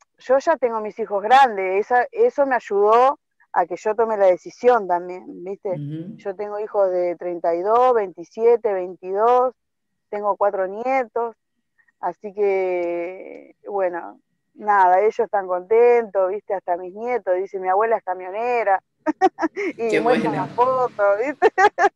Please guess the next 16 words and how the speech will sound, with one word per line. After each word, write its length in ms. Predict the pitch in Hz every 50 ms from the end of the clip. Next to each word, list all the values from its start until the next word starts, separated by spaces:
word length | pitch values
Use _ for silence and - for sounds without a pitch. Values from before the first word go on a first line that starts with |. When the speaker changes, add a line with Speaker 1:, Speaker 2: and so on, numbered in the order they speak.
| - - 302 -
Speaker 2:
Y 160 | 311 320 320
sí, 720 | 320 320 311 294 285 440 392 - 339 349 330 320 294 269 226
y 180 | 175 160 147 143
sí. 340 | - - 160 151 147 147 -
Speaker 1:
Sí, 600 | 202 202 214 226 240 240 233 214 208 196 190 190 _ -
sí. 380 | 202 196 202 196 - - _ _ _ _ _ _ _ _
Speaker 2:
Este, 840 | - 156 143 139 - - - 135 131 127 127 127 127 131 131 - -
Ale, 560 | 123 151 165 160 160 160 151 - 175 170 - -
un 200 | - 208 185 -
poquito 600 | - 180 175 - 185 185 190 175 165 156 156 160
charlar 360 | - - 151 147 156 165 170 165
acerca 420 | 165 - - 170 160 - 165 165
de 100 | 151 147
Simplemente 540 | - - 147 - - 147 151 151 151 156 156
Camioneras, 800 | 156 143 143 139 139 139 151 165 170 160 151 143 139 139 - -
ese 880 | 143 143 - 151 139 135 135 127 131 131 135 - - - - - -